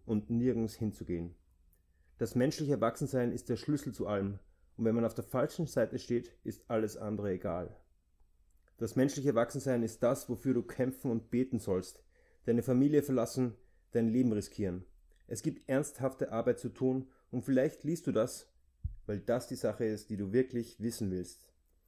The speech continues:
Dass es da was unglaublich Großartiges zu erreichen gibt und du kannst es wirklich erreichen.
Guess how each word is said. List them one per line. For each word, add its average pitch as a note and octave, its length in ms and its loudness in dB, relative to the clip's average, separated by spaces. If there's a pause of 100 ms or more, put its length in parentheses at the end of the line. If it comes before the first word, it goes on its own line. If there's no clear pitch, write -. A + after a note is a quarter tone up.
(160)
Dass G#2+ 140 -4
es A2+ 120 -10
da A#2 120 2
was A2 300 -2 (100)
unglaublich B2 560 4
Großartiges A2+ 640 -2
zu B2 120 -2
erreichen G#2+ 380 0
gibt - 340 -4 (840)
und G#2+ 320 -4
du B2+ 140 4
kannst A2 360 -2
es G#2 180 -6
wirklich A2 260 -2
erreichen. F#2+ 440 -4